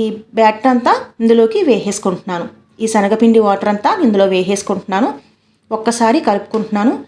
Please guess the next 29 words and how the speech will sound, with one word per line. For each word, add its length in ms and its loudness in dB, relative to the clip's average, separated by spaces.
ఇలాగా 340 2
మనము 260 2
ఒక 160 -2
టూ 160 4
మినిట్స్ 320 4
కలుపుకుంటూ 460 0
ఉండాలి. 400 0
ఎందుకంటే 400 4
ఉండలు 300 2
కట్టకుండా 440 0
కలుపుకుంటూ 480 0
ఉండాలండి. 420 0
హై 120 2
ఫ్లేమ్ 280 4
మీద 120 2
మనం 200 2
కుక్ 220 -6
చేసుకోవాలండి. 760 0
So 80 -4
ఒక 160 -2
టెన్ 200 2
మినిట్స్ 300 2
తర్వాత 360 2
కర్రీ 200 0
చూసారా, 360 4
దగ్గరికి 380 2
చిక్కబడిపోయింది 680 4
కదా. 180 2
ఈ 20 4